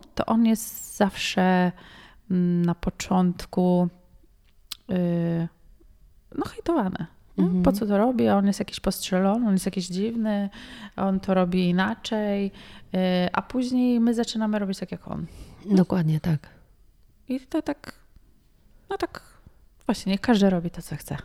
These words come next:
Speaker 2: I takie to jest Morze Aniołów, a do tego jeszcze anioły się nie słuchają.
Speaker 1: Dokładnie. Kompletnie się nie słuchają.
Speaker 2: <laughs> I komuś to może bardziej lub mniej pasować.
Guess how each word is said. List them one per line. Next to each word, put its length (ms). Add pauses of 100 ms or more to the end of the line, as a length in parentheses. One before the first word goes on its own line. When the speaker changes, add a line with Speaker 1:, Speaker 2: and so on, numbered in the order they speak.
(200)
Speaker 2:
I 100
takie 300
to 120
jest 200
Morze 240
Aniołów, 560
a 80
do 100
tego 200
jeszcze 220
anioły 320
się 140
nie 120
słuchają. 580
Speaker 1:
Dokładnie. 520 (300)
Kompletnie 500
się 140
nie 120
słuchają. 540 (160)
Speaker 2:
<laughs> 180
I 100
komuś 320
to 120
może 240
bardziej 380
lub 200
mniej 160
pasować. 640